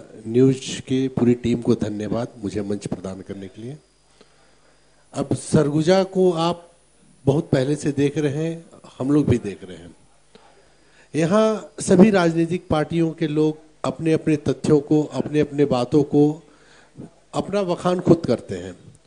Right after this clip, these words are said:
लेकिन यहाँ पे हो रही गड़बड़ियों के ऊपर किसी का ध्यान नहीं जाता है। यहाँ पे विकास की अपार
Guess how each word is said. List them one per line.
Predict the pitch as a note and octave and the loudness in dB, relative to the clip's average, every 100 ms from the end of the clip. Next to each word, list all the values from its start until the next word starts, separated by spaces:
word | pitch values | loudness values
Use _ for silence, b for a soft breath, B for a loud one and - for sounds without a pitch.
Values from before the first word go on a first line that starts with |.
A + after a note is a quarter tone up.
| _ _ _ _ - | _ _ _ _ -4
लेकिन | D#3 G3 G3 A#3+ | 2 2 2 0
यहाँ | A3+ F#3 G#3+ | 2 4 6
पे | A3+ | 10
हो | F3+ F#3+ | 12 12
रही | G#3+ G3+ F3+ | 10 6 4
गड़बड़ियों | E3+ E3 E3 F3+ G#3 | 4 6 4 4 2
के | F#3+ E3 | 4 4
ऊपर | C#3 A#2 F#2+ - _ _ _ _ _ - | 4 0 -2 -8 _ _ _ _ _ -4
किसी | F#3+ - A#3 | -2 0 0
का | G#3 F#3 | 0 0
ध्यान | B2+ C3+ B2+ | 0 0 -4
नहीं | A2+ G#2 | -4 -4
जाता | E2+ - D#2+ | -8 -12 -18
है। | D2+ E2 _ _ _ _ _ _ _ _ _ - | -18 -20 _ _ _ _ _ _ _ _ _ -4
यहाँ | D#3 A3 | 0 2
पे | A3+ A#3 A#3 A3 G3+ - _ - - B2+ | 4 4 6 4 0 -6 _ -16 -2 2
विकास | D3 E3+ G#3 G3+ - | 2 2 2 0 0
की | A3+ A3+ E3+ _ _ - | 0 0 -2 _ _ -4
अपार | - F#3+ F#3+ G#3 | 0 4 4 2